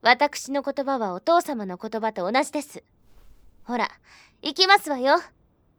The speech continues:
立てますか？ゆっくり歩いて。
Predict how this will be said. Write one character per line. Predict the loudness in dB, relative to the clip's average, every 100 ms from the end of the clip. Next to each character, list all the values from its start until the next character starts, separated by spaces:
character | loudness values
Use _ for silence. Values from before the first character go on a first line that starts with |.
| _ _ _ _ _ _ _ _ _ _ _ _ -20 _ -20
立 | -18
て | -14
ま | -14
す | -16
か？ | -18 -18 -18 -20 -20 -20 -20 -20 -20 -20 -20 _ _ _ _ _ _ -12
ゆ | -12 -12
っ |
く | -10 -10
り | -10
歩 | -12 -18
い | -20
て。 | -20